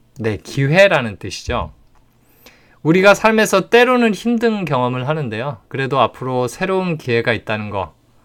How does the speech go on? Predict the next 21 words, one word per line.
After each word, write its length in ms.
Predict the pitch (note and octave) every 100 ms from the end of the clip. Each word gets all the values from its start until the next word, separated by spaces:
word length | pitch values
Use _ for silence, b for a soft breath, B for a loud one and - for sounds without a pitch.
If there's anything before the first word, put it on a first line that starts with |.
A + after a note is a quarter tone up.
| _ _ _
이 180 | A2+ G#2+
기회, 480 | - C3 B2+ A#2+ - b b
opportunity라는 1600 | A#2+ - C#3 - - E3+ D#3 C3 B2 A#2 G#2+ A2+ A#2 C#3+ E3 D#3
단어, 340 | - G#2 G2+
제가 280 | - B2+ A#2+
영어를 240 | B2+ D#3
사용할 360 | D3+ E3 D#3+ C3+
때 120 | D3
자주 380 | - G2 C3 B2
사용하는 500 | - E3 D#3+ D3 C3+
단어 240 | - F#2+
중 180 | F#2+ A2+
하나입니다. 520 | C#3+ D3+ G2 F#2 F2+ _ _ b b b
조금 360 | - C#3 D#3+ D3+
길어서 400 | - D3 D3 D3
발음이 320 | A2 A2 A#2
쉽진 340 | A2+ - - C3
않죠. 400 | F#2+ - G2+ F#2
다시 340 | - G2+ A#2+
해보겠습니다. 640 | A2+ B2+ A#2+ - F2+ A2 B2+ B B B B -
Opportunity, 1300 | A#2+ - - B2+ A#2+ - - - F#3 C3+ - F#2 E2